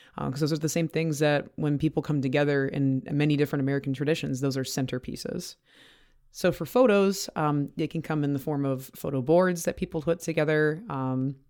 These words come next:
you can bring just straight up photo albums and frames off your walls. And then a lot of, uh, funeral homes can just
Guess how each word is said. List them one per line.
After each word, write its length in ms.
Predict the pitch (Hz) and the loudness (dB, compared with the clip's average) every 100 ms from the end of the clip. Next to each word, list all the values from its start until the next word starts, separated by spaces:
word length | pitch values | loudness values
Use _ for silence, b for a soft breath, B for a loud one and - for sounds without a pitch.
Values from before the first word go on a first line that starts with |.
| _ _ _ - | _ _ _ -8
you 100 | 175 | -6
can 160 | - 143 | -4 -2
bring 200 | 151 135 | 0 0
just 240 | 147 - | -2 -2
straight 200 | - 147 | -2 0
up 140 | 143 | -2
photo 300 | - 143 139 - | 0 0 0 0
albums 380 | 139 147 151 | -2 0 -2
and 120 | 135 127 | -4 -2
frames 360 | 143 143 156 | -2 0 0
off 180 | 143 135 | -2 -4
your 120 | 131 | -4
walls. 560 | 135 156 175 208 - - B B B B | 0 4 4 4 0 -12 B B B B
And 240 | 151 143 | -2 0
then 120 | 139 | 0
a 60 | 151 | 2
lot 200 | 156 165 | 4 4
of, 220 | 151 - | 2 -2
uh, 160 | - 139 | -4 -4
funeral 320 | - 160 156 | -4 -4 -2
homes 520 | 139 139 139 135 - _ | -2 0 -2 -4 -12 _
can 560 | - 147 139 135 131 131 | -8 -2 0 0 0 -2
just 220 | 147 143 | -6 -8